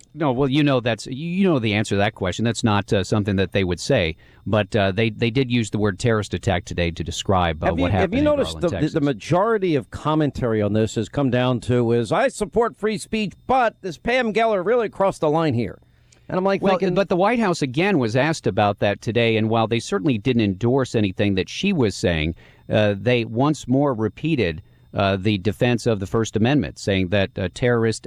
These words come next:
Speaker 1: or, uh, terrorism acts or violence in retribution, even to offensive speech, is not the answer.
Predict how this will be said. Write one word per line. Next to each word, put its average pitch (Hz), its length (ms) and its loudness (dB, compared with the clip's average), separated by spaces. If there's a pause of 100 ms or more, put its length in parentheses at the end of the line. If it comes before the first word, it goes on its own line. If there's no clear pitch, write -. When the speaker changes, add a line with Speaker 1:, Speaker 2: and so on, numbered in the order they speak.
(100)
Speaker 1:
or, 98 420 0
uh, 95 180 0
terrorism 123 640 0
acts 113 420 -2
or 87 120 0
violence 110 640 0 (320)
in 104 120 0
retribution, 107 880 0
even 117 280 0
to 98 240 0
offensive 110 580 -2
speech, - 400 -8
is 104 180 -4
not 104 260 2
the 95 140 0
answer. 110 440 -2